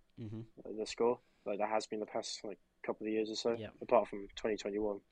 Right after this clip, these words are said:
Speaker 1: Twenty twenty-one was
Speaker 2: But
Speaker 1: lower, yeah.
Speaker 2: Yeah, but we dominated.
Speaker 1: Yeah. Could have, could have been a lot more.
Speaker 2: Yeah. Definitely, but we still won, so I don't care.
Speaker 1: <laughs>
Speaker 2: Um, I think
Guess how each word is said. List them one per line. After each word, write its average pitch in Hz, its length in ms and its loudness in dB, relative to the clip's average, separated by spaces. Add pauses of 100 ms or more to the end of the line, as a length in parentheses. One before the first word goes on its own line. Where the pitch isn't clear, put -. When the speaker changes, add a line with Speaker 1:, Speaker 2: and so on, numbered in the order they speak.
(760)
Speaker 1:
Twenty 107 140 -6
twenty-one 113 300 0
was 101 100 2
Speaker 2:
But 101 100 -2
Speaker 1:
lower, 101 240 -6 (120)
yeah. 98 180 -10 (1300)
Speaker 2:
Yeah, 120 100 6
but 92 100 -4
we 95 80 -12
dominated. 95 580 0
Speaker 1:
Yeah. 98 180 -8 (920)
Could 123 80 -4
have, 107 100 -4
could - 360 -8
have 113 80 -4
been 101 100 -6
a 95 40 -6
lot 98 100 -8
more. 95 160 -6
Speaker 2:
Yeah. 92 60 -4 (1200)
Definitely, 90 340 -8
but 95 80 -2 (200)
we - 40 -10
still 120 200 6
won, 101 160 0
so 101 120 -2
I 98 40 0
don't 95 180 -4
care. 95 160 -4 (600)
Speaker 1:
<laughs> 110 240 8
Speaker 2:
Um, 107 160 -2 (800)
I 120 100 6 (100)
think 107 300 0